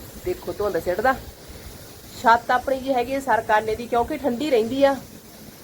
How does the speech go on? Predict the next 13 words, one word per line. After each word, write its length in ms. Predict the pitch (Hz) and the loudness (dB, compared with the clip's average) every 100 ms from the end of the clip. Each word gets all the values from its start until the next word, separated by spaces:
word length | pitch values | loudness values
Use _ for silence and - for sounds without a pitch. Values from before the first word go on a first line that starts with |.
| - | -12
ਤੇ 80 | 220 | -10
ਦੇਖੋ 400 | - 190 - 233 | -6 -6 0 2
ਇਹ 280 | 220 226 233 | 4 4 2
ਧੂੰਆਂ 300 | 285 240 202 | 2 4 4
ਹੀ 60 | |
ਰੋਲ 200 | 233 220 | 6 4
ਕਰਦਾ 300 | 220 190 165 | 4 2 4
ਏ, 100 | 180 190 - - - | 0 0 -12 -16 -12
ਪੱਖੇ 320 | 196 - 196 | -12 -6 -6
ਦੇ 140 | 202 | -4
ਨਾਲ 300 | 196 185 220 262 - - - - - - - | -2 0 0 -4 -16 -18 -18 -18 -18 -18 -8
ਲਾਉਂਦਾ 300 | 185 185 196 | -4 -2 0
ਏ। 140 | 254 | 0